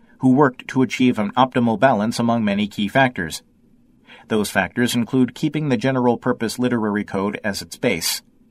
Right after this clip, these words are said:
allowing the addition of new symbols, providing flexibility for change as print changes, reducing the complexity of rules,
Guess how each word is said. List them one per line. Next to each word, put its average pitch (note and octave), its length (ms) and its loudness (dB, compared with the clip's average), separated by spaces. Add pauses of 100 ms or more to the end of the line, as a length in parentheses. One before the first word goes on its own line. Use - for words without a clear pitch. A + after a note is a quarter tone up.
(320)
allowing G#2 420 0
the G#2 140 -2
addition G#2 340 -2
of F2+ 140 -6
new C#3 160 4
symbols, G2+ 520 -4 (600)
providing C#3 480 4
flexibility B2 640 2
for G#2+ 160 -4
change A#2+ 560 -2
as G2+ 160 -4
print D3+ 300 -4
changes, F#2+ 500 -4 (760)
reducing B2 480 2
the A2 80 -2
complexity A2 640 -2
of G2 140 -4
rules, B2+ 460 2